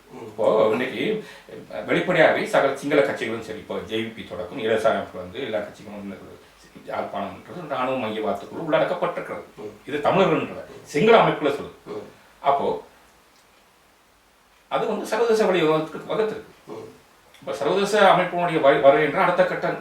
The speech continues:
Speaker 2: ஆ, நகர்வுன்ற ரெண்டு வகையை நான் பார்க்கிறேன். ஒன்று,
Speaker 1: ம்.
Speaker 2: ஐக்கிய நாடுகள் மேற்பார்வையில ஒரு தூதுக்குழு அமைக்க அங்க ஒரு கண்-, கண்-, கண்காணிக்கிறது.
Speaker 1: ம்.
Speaker 2: அல்லது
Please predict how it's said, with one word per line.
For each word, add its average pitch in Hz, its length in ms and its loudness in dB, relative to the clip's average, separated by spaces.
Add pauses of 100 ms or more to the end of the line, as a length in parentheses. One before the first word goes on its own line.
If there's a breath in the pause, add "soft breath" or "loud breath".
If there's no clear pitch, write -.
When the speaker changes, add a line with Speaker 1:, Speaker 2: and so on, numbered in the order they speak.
Speaker 2:
ஆ, 143 300 -6 (280 loud breath)
நகர்வுன்ற 151 320 2
ரெண்டு 202 240 4
வகையை 175 280 6
நான் - 80 0
பார்க்கிறேன். - 340 -2
ஒன்று, 131 540 -2 (120)
Speaker 1:
ம். - 60 -20 (440)
Speaker 2:
ஐக்கிய - 320 0
நாடுகள் 185 340 6
மேற்பார்வையில 165 600 2
ஒரு 147 260 -2
தூதுக்குழு 147 440 4
அமைக்க 135 360 -4
அங்க 160 120 -2
ஒரு 139 160 0
கண்-, 139 340 -2
கண்-, 135 200 -6 (220)
கண்காணிக்கிறது. - 720 -2 (180)
Speaker 1:
ம். - 40 -18 (220)
Speaker 2:
அல்லது 160 560 6